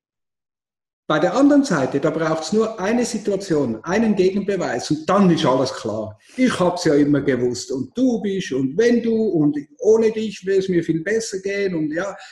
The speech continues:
das ist total verdreht und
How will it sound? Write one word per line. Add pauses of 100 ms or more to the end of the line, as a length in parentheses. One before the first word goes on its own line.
(1080)
das
ist
total
verdreht
und